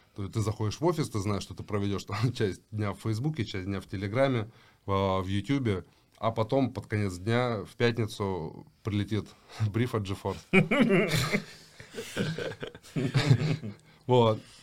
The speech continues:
Ну, а, и опять же, как бы очень рвутся часы, потому что вот в период, а, сервисов из-за разницы во времени к тебе все приходит вечером, и у тебя иной раз мы себе позволяли приходить на работу часа в три дня,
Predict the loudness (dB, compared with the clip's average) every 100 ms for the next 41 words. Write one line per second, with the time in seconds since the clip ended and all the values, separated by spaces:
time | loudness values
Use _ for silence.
0 | 0 6 6 6 6 6 8 6 6 2
1 | 4 4 6 6 6 4 2 2 4 4
2 | 4 4 6 4 4 2 2 -8 -18 -4
3 | -2 -2 -10 -2 4 6 6 4 2 4
4 | 4 4 6 4 2 -4 -6 -20 -20 _
5 | -20 -16 -4 0 6 6 6 4 2 2
6 | 6 6 6 4 2 -4 -12 _ -6 0
7 | 0 2 4 4 2 -4 -2 0 0 2
8 | 2 2 2 2 4 6 6 4 -2 -20
9 | -6 -4 -2 0 2 4 4 4 0 -4
10 | -2 -2 2 4 6 6 4 2 -2 -2
11 | 0 0 2 -2 0 4 4 2